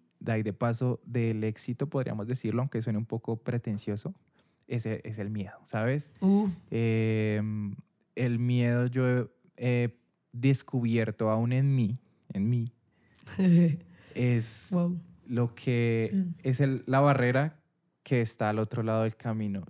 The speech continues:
Speaker 1: Y yo creo que
Speaker 2: Mm.
Speaker 1: tú y yo, y muchos, los que están escuchando eso, conocemos a mucha gente
Speaker 2: Ujú.
Speaker 1: que es súper talentosa, y a es-, y esto se lo he escuchado a, a, sobre todo a, a gente famosa y gente que podríamos decir que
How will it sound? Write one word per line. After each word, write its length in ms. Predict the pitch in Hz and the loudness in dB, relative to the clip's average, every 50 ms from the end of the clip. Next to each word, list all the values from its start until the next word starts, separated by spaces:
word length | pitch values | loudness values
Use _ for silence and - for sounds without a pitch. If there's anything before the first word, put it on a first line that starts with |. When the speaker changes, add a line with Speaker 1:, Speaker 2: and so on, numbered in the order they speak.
| - | -8
Speaker 1:
Y 160 | - 117 117 | -4 -2 -2
yo 140 | 113 120 117 | 0 -2 -2
creo 180 | - 135 131 170 | -2 -2 0 2
que 120 | 196 190 | 4 4
Speaker 2:
Mm. 80 | 185 185 | 4 4
Speaker 1:
tú 280 | 180 131 127 127 131 | 2 0 0 0 0
y 80 | 131 127 | 0 0
yo, 340 | 123 135 131 131 135 135 143 - _ _ _ - _ _ _ _ _ _ _ - | -2 -2 -2 -2 -4 -6 -8 -12 _ _ _ -20 _ _ _ _ _ _ _ -6
y 120 | 120 117 | -4 -2
muchos, 580 | 107 98 110 131 147 - - 98 92 - - - - - | -2 -2 -2 -2 -4 -4 -8 -10 -10 -12 -16 -20 -16 -12
los 140 | 107 107 - | -12 -10 -10
que 80 | - | -10
están 140 | 117 - 113 | -8 -8 -8
escuchando 340 | 110 - - - 120 110 110 | -8 -8 -6 -6 -6 -6 -4
eso, 140 | 110 - 117 | -6 -6 -6
conocemos 480 | - - 135 131 123 127 117 117 117 | -4 -2 -2 0 0 -2 -2 -2 -2
a 40 | 143 | -2
mucha 420 | 135 131 123 120 120 - 131 117 127 | -2 0 0 0 -2 -2 -2 0 0
gente 460 | 131 131 127 123 117 - 127 120 131 196 | 2 2 2 0 0 -2 -2 -2 0 0
Speaker 2:
Ujú. 440 | 196 190 175 175 185 180 175 190 185 - - - - - | 2 2 2 2 2 0 0 -2 -4 -8 -16 -20 -14 -6
Speaker 1:
que 160 | - 135 127 | -2 -2 0
es 80 | 113 | 0
súper 400 | - - 180 196 175 - 175 151 | 2 2 2 2 2 2 0 0
talentosa, 800 | 135 - 131 127 120 113 110 - - 143 151 180 160 147 117 98 - | 0 0 0 2 2 2 0 2 2 4 4 4 4 4 2 2 2
y 100 | 113 120 | 4 4
a 100 | 120 120 | 4 4
es-, 120 | 120 120 - | 2 0 -4
y 180 | - - 127 123 | -6 -4 0 0
esto 180 | 117 117 - 131 | 0 0 -2 -2
se 80 | 120 151 | -2 0
lo 60 | 135 | 0
he 20 | 131 | -2
escuchado 440 | 127 135 131 - 131 123 127 131 127 - | -2 -4 -2 0 2 2 4 4 2 2
a, 480 | - 127 127 123 - - 120 123 117 98 | 2 2 2 2 0 0 0 0 0 -2
a, 40 | 123 | -2
sobre 220 | - 135 127 127 | 0 2 2 2
todo 160 | - 123 120 | 2 2 2
a, 140 | 123 120 110 - | 2 2 0 0
a 100 | 127 135 | -2 0
gente 200 | 135 123 127 123 | 0 0 -2 -2
famosa 400 | - 139 131 123 135 151 180 170 | -2 0 0 0 0 2 2 2
y 60 | 147 | 2
gente 220 | 135 123 120 135 | 2 0 -2 -4
que 180 | - - 165 156 | -2 -2 -2 -2
podríamos 480 | - - 170 170 170 180 180 185 196 196 | -2 0 0 0 2 2 0 0 0 0
decir 280 | 202 185 - 147 - | 0 0 0 -2 -2
que 260 | - 151 147 151 160 | -2 -2 -2 -2 -2